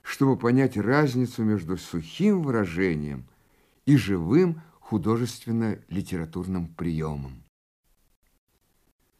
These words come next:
В течение этого времени я чаще и чаще виделся с Достоевским.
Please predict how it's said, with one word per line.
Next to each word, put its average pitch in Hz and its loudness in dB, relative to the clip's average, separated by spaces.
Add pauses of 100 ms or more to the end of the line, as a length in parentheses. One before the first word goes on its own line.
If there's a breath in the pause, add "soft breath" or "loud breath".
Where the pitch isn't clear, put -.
(880)
В - -20
течение 170 6
этого 156 6
времени 147 6
я 127 6
чаще 139 0
и 110 -6
чаще 101 0
виделся 76 -4
с 69 -12
Достоевским. 80 -4